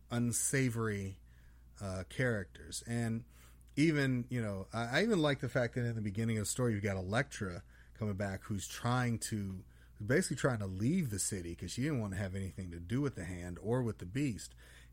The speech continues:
And then how Matt convinces her to stay is, uh, is by having a conversation that I really wanna, uh, <laughs> I really wanna hear about when it's over,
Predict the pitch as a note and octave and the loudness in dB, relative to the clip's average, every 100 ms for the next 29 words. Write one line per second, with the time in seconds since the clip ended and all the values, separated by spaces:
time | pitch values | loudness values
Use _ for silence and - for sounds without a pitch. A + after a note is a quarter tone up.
0 | - G#2 G2 A2+ A2 G#2+ G#2 G#2 - - | -6 -2 0 2 2 0 0 -4 -10 -20
1 | - - - A#2+ A2 G#2+ G#2 G2+ G2 - | -20 -14 -2 2 4 4 2 0 -2 -8
2 | - - - G#2+ A2 A#2 A2+ - A2 F#2 | -20 -20 -6 0 2 2 0 -2 -2 0
3 | A2+ - G2+ - G2+ F#2 - - D3 F3 | -2 -2 -4 -2 -2 -4 -4 -2 0 0
4 | A#2+ D#2+ D#2+ - - - - - - - | 0 -4 -8 -14 -20 -20 -20 -20 -20 -14
5 | - G#2+ G#2 F#2+ - - G2 F#2 F#2 F#2+ | -2 0 2 -2 -6 -4 -2 -2 -6 -6
6 | F#2 F#2 G2+ G#2+ A#2+ G#2+ G2 A#2 G#2+ G2 | -6 -2 0 2 0 0 -2 -2 -2 -2
7 | G#2+ - F2+ D#2 F#2+ D3+ G#2 B2+ D3 G#2+ | -4 -4 -8 -8 -4 -2 0 2 2 2
8 | G2+ F#2+ F#2+ F#2+ F#2+ F#2 - - - - | 0 -4 -4 -4 -2 -4 -8 -18 -14 -14
9 | - G2+ C3 A2 C3+ B2+ A#2 F#2 B2+ A#2 | -12 -4 0 2 2 2 0 0 0 0
10 | F#2+ F2+ F2+ F2 G#2+ G#2+ - - | -4 -6 -8 -4 -4 -4 -8 -16